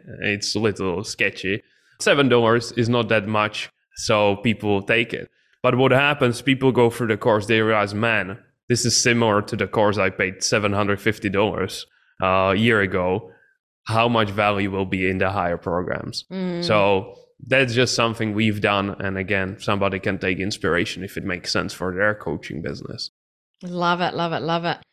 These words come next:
Speaker 2: At what point did you, because you are so young, decide to work with a coach yourself?
Speaker 1: Yeah, so that's how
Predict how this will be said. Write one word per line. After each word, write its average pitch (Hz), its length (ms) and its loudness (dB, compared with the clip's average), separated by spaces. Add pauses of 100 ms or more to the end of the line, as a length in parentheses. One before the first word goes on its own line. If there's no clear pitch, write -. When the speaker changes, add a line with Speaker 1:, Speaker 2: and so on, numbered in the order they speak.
(460)
Speaker 2:
At 285 200 2
what 339 280 2
point 240 480 2
did 208 220 -2
you, 202 380 2
because 226 300 -2
you 220 140 2
are 196 160 2
so 214 200 -4
young, 190 560 -2
decide 202 580 0
to 214 100 -10
work 190 300 -6
with 196 100 -8
a 185 40 -10
coach - 440 -12
yourself? - 840 -6 (880)
Speaker 1:
Yeah, 143 160 2
so 127 220 2
that's 135 220 2
how 120 540 0